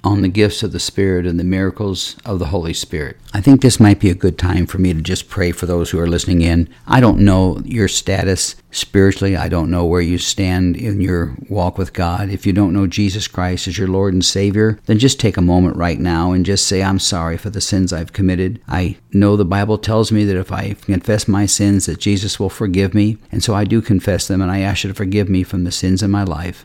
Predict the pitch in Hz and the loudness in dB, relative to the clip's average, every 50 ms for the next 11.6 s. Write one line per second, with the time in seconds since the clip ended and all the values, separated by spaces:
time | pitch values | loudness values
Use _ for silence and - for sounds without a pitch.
0 | _ - - 104 101 98 101 101 98 80 82 - - 110 104 107 95 113 104 - | _ -8 -6 -4 0 2 2 2 2 0 -2 -4 -2 0 0 0 0 -2 -4 -4
1 | 113 101 - 101 107 - - 110 113 120 107 - 92 80 85 95 107 113 117 120 | -4 -4 -4 -2 -2 0 2 2 0 0 0 -2 -4 -4 -4 -6 -6 -6 -6 -6
2 | - 110 107 - - - 107 101 - - 107 95 90 92 92 92 87 92 95 - | -6 -6 -6 -6 -2 -4 -4 -4 -2 0 0 2 2 2 2 0 0 -2 -4 -2
3 | - 95 92 92 92 92 92 95 98 107 113 110 107 - - 113 110 107 - - | -2 -2 0 0 -2 -2 -2 0 0 0 0 -2 -2 -4 -2 -2 0 0 0 -2
4 | 107 92 82 78 78 82 80 78 - _ _ - - 104 104 101 - - 110 101 | -2 -2 -4 -4 -6 -8 -10 -12 -14 _ _ -2 0 2 2 0 0 0 0 2
5 | 101 104 104 - - 101 - - 107 104 101 92 98 107 95 92 92 95 98 107 | 2 2 0 0 -2 -4 -4 -2 0 0 0 0 0 0 0 0 0 0 -2 -2
6 | 107 107 87 - 95 90 95 95 - 104 95 98 98 95 98 92 87 76 80 98 | -2 -4 -4 -4 -4 -4 -2 -4 -4 -6 -6 -4 -4 -4 -4 -4 -4 -6 -6 -8
7 | 101 - - 95 90 87 - 92 90 85 95 95 - - - 80 80 80 110 110 | -10 -8 -4 -4 -4 -2 -2 -2 -2 -2 -4 -6 -6 -4 -6 -6 -6 -8 -8 -10
8 | - _ - - 107 - 123 123 123 - - 110 98 104 92 - 101 101 110 107 | -12 _ -4 -4 -2 2 2 0 0 0 -2 -2 0 0 -2 -4 -6 -6 -6 -8
9 | - - _ - 120 107 95 92 - - - 101 101 107 104 85 101 82 80 73 | -12 -14 _ 0 2 2 2 0 -2 -4 -2 0 0 2 2 2 0 0 0 0
10 | 62 92 87 95 90 - - 123 127 123 101 98 78 73 76 - - - - - | -2 -4 -4 -4 -6 -2 2 4 4 4 2 0 -2 -2 -4 -6 -10 -18 -10 -4
11 | 131 92 - 92 85 82 82 87 104 110 95 - | -4 -2 0 0 0 0 0 0 0 -2 -4 -6